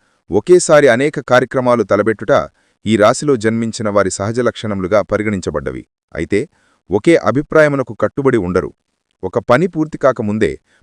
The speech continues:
మరొక పనిని ప్రారంభిస్తారు. మేషరాశి అగ్నితత్వం కావడంతో కోపాన్ని, పౌరుషాన్ని ప్రదర్శిస్తారు. వీరికి తోచిన విధంగా ప్రవర్తిస్తారు. వీరి ఆలోచనలు, నిర్ణయాలు స్థిరంగా ఉండక సందర్భానుసారం చకచకా మారిపోతూ ఉంటాయి.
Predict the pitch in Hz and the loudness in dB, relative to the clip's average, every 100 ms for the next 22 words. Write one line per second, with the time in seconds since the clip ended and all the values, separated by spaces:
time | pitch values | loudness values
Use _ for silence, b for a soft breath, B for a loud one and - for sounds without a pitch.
0 | - 95 160 151 143 131 107 87 95 92 | -2 0 0 0 -2 -2 -2 0 0 -2
1 | - 67 - - _ _ _ _ 90 117 | -6 -10 -10 -16 _ _ _ _ -2 0
2 | 131 127 113 95 82 _ _ _ - 120 | 2 2 2 0 -8 _ _ _ -4 -2
3 | 160 156 139 139 123 104 104 104 98 120 | -2 -2 -2 -2 0 2 2 0 0 -2
4 | 78 _ _ _ 123 143 156 147 143 151 | -2 _ _ _ 2 4 4 2 0 -6
5 | _ _ - 127 165 - 135 127 131 107 | _ _ 2 4 4 2 0 -2 -2 0
6 | 120 - - 85 71 64 _ _ _ 87 | 0 -2 -6 -4 -4 -8 _ _ _ -2
7 | 110 123 113 107 123 143 151 123 120 113 | 2 2 0 0 0 0 -4 -2 -2 0
8 | 107 98 101 101 98 - 65 64 _ _ | 0 2 0 -2 -8 -8 -8 -12 _ _
9 | _ _ - 87 123 120 113 151 143 139 | _ _ -6 2 4 6 8 6 4 0
10 | 127 127 98 107 131 131 120 87 107 _ | 0 0 0 -2 2 4 4 0 -4 _
11 | _ - - 143 170 160 139 131 151 90 | _ -16 2 2 4 2 2 2 2 0
12 | - _ _ - 131 165 180 151 160 156 | -2 _ _ 0 0 4 2 4 2 4
13 | 151 143 139 - 139 139 143 131 107 120 | 6 6 4 -4 -6 -2 0 2 2 2
14 | 120 101 90 80 73 | 0 -4 -4 -4 -8